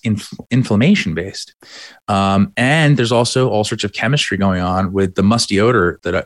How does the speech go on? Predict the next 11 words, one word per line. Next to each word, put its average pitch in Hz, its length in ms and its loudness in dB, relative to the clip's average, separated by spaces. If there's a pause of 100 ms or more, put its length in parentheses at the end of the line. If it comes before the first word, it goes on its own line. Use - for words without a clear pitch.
(120)
th-, 90 160 -4
there's 95 180 -4
research 104 500 -2 (300)
that 85 80 0
shows 95 300 2
that 92 120 0
exposure 98 440 0
to 107 80 -2
the 92 60 0
musty 92 280 0
odor, 101 320 0